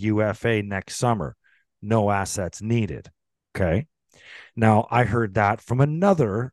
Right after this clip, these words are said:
and I, listen, I don't, I will not re-, fucking repeat anything if I don't hear it from someone that works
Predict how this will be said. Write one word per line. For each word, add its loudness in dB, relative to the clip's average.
and -2
I, 4
listen, -2
I 0
don't, 0
I -2
will 0
not -4
re-, -12
fucking 0
repeat -8
anything -4
if -6
I 6
don't 2
hear 2
it -4
from -10
someone -2
that -6
works -2